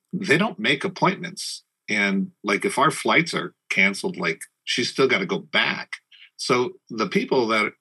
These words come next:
are being recruited right now, even while we're on this radio show, there's people planning to meet us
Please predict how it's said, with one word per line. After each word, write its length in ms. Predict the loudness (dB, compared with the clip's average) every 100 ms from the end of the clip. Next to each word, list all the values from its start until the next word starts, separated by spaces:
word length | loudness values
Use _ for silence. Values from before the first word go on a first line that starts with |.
| _
are 140 | -6 0
being 260 | 2 2
recruited 540 | -2 0 2 2 2 -4 _
right 240 | -2 0 0
now, 220 | 0 0
even 280 | 0 -2 -2
while 200 | 0 0
we're 100 | 0
on 140 | 0
this 360 | -2 -2 -6 -10 _ _ _ _ _ -6
radio 300 | 0 4 4 4
show, 480 | 0 -2 -2 -6 -10 _ _ _ _
there's 260 | 0 0 2
people 400 | 0 0 0 -2
planning 760 | -2 0 2 2 0 -2 -6 -12 _ _ _ _ _ _ _ -6
to 100 | 0
meet 320 | 2 0 -2
us 560 | -10 -8 -8 -10 -12